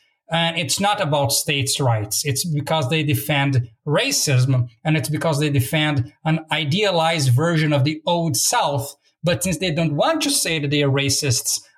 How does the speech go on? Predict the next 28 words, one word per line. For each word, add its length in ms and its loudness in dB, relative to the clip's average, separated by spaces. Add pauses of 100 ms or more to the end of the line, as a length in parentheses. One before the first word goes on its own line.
uh, 180 0
they 160 0
say 260 0
states' 600 -2
rights, 440 0
but 160 0
it's 200 -2
a 60 -2
dog 280 0
whistle. 320 0
They 140 4
say 340 0
one 300 0
thing, 360 -2
but 180 0
they 100 0
mean 460 0 (100)
another 460 2
thing. 340 -4 (420)
And 180 -2
in 100 2
this, 280 0
the 160 -2
stories 500 0
about 280 2
the 40 2
separatist 600 0
movements 560 0